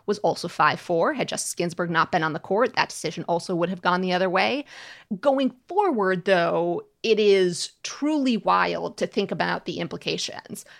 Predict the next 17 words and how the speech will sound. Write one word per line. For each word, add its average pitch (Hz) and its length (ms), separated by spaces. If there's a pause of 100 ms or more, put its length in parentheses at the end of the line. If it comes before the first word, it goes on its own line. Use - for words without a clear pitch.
(160)
Obviously, 220 580
one 185 280
big 190 200
area 180 440
is 180 260
reproductive 175 540
rights 175 400
and 175 240
reproductive 175 460
justice, 262 440
which 175 160
is 185 320 (440)
part 240 220
of 240 100
Justice 226 340
Ginsburg's 220 560
legacy. 220 800